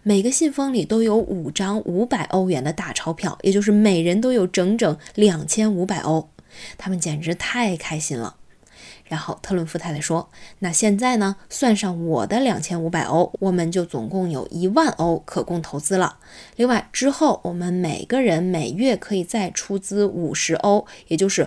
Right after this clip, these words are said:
我们每个月增加两百欧，那每年就是两千四百欧。四年以后，算上我们这一万欧的启动资金，我们就能攒下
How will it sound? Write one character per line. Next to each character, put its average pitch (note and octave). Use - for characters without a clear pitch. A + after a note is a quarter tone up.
我 F3
们 F#3
每 G3
个 F3
月 G#3+
增 G3+
加 G3+
两 F#3
百 C#4+
欧， -
那 F3
每 E3
年 D3+
就 G#3
是 G3
两 E3+
千 G#3
四 A#3+
百 -
欧。 -
四 -
年 B3+
以 A3
后， C4+
算 D4
上 B3
我 F#3
们 D#3+
这 G#3+
一 G3
万 C4+
欧 A3+
的 G#3+
启 -
动 A3+
资 G3+
金， G#3+
我 F3
们 D3+
就 F#3
能 E3+
攒 D#3
下 D#3+